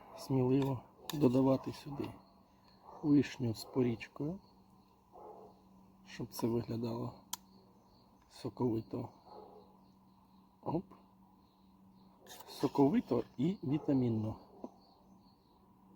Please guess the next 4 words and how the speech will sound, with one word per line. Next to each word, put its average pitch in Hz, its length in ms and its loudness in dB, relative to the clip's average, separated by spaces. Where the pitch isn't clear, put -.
Ось - 80 -16
таким 127 360 -6
чином. 123 460 -6
Далі 135 380 4